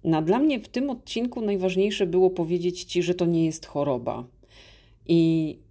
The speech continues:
bardzo, ale to bardzo zależy mi na tym, żeby puszczać dalej tę informację w świat, że to nie jest żadna choroba. To tylko i wyłącznie nadmiernie rozbudowany układ nerwowy,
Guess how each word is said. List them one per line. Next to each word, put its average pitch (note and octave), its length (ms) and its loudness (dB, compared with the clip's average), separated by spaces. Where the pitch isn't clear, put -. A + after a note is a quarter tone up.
bardzo, D3 760 0
ale D3 180 -4
to C#3+ 120 -8
bardzo C#3+ 440 -2
zależy C3+ 420 -4
mi C3 140 -6
na C3 200 -6
tym, B2+ 380 -8
żeby C#3+ 280 -6
puszczać D#3 520 -4
dalej C#3+ 280 0
tę C#3 180 -4
informację C#3 640 -6
w - 80 -12
świat, B2 480 -4
że D#3 180 -2
to F3 120 2
nie F#3 260 4
jest F#3+ 280 -2
żadna D#3+ 440 -2
choroba. D3+ 600 -2
To D3 320 -6
tylko E4+ 320 2
i A3 60 0
wyłącznie C#3+ 680 -2
nadmiernie F3 720 2
rozbudowany C#3 680 -4
układ - 380 -8
nerwowy, B2+ 520 -6